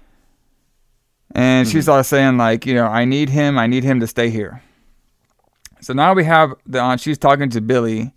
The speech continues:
Speaker 1: and Bi-, this Bi-, Billy wakes up, like, a ton of this movie. Like, every time Billy wakes up, the aunt is there. Like, almost every fucking scene. It's crazy. So Billy is waking <laughs> up.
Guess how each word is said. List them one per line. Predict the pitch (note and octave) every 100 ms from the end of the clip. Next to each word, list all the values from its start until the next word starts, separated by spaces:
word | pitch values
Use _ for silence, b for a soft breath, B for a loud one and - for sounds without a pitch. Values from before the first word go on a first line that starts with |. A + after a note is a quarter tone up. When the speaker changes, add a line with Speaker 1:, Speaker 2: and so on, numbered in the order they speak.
| -
Speaker 1:
and | A2+ G#2+
Bi-, | A#2+
this | B2+ E3+
Bi-, | D#3+ E3
Billy | D3+ A#3 F#3+
wakes | D3 D#3+
up, | E3 C3
like, | A2+
a |
ton | G#2+ B2+
of | A2+
this | G#2 G#2 F2+
movie. | - F2+ - _ -
Like, | C3
every | F#3+
time | F#3+ F3
Billy | D3+ E3+
wakes | C#3+ C#3 -
up, | C3 A#2
the | A2+
aunt | B2 C3+
is | A#2
there. | A#2+ A2 - - _ _ _ _
Like, | A#2 A#2+
almost | D3+ C#3+ B2+
every | C3+ C3+
fucking | - B2 A#2+
scene. | - B2
It's | A2
crazy. | - C3 A2+ G2+ - b b b b
So | B2+
Billy | G#2+ D3+ F#3+
is | F#3
waking | C#3 E3 - -
<laughs> |
up. | E3+